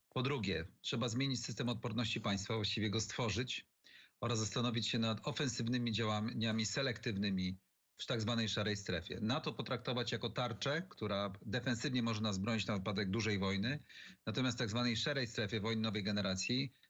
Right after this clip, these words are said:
nie będzie spójności sojuszu, dlatego że jest różnica interesów. E, państw, e, natowskich oraz, e, Rosjanie inteligentnie kalibrują politykę poniżej progu otwartej wojny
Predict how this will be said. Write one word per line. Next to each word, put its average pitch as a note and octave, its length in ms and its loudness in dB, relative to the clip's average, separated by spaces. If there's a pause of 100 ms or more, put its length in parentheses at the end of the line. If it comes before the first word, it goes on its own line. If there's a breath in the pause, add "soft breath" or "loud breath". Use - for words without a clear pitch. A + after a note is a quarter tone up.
(160)
nie C#3 160 2
będzie D3+ 400 0
spójności G2+ 560 0
sojuszu, G2 480 0
dlatego A#2 360 0
że A#2 260 2
jest A#2 240 -2
różnica C3 500 0
interesów. C#3 760 -2 (840 loud breath)
E, G#2+ 180 0
państw, G#2+ 480 -2
e, A2+ 40 2 (340)
natowskich A2 720 -2
oraz, A2+ 440 -2
e, A#2 400 0
Rosjanie B2 380 0
inteligentnie C#3 800 0
kalibrują G#2 500 0
politykę G2+ 380 -2
poniżej G2 320 0
progu G2 380 0
otwartej G2 400 -2
wojny F#2+ 380 0